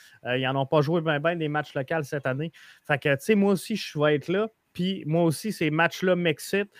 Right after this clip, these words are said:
Mais de voir des, des Torres, des Toy, des Kyoto, euh, c'est, effectivement, c'est un spectacle qui est incroyable.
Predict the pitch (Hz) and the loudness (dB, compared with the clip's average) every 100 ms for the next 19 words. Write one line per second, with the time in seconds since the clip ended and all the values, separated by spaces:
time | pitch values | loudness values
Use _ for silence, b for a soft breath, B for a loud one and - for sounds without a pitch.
0 | b b - 143 170 175 151 151 196 208 | b b -4 2 4 4 4 4 4 4
1 | 165 139 143 135 - 185 151 165 170 143 | 2 2 2 2 4 6 6 6 4 2
2 | 139 131 - 185 156 135 131 - - 175 | 0 -2 2 2 2 0 -6 -8 -4 0
3 | 147 - 175 156 b b b - 131 127 | 0 2 0 0 b b b -4 0 2
4 | 131 135 - 180 - 160 - 202 - 202 | 2 -2 -8 -12 -8 -6 -6 -8 -4 -2
5 | 170 196 190 - 156 - 180 170 185 - | 0 0 -2 -4 -6 -4 -6 -4 -6 -4
6 | 175 165 170 - 160 156 160 151 | -6 -4 -6 -4 0 2 2 -2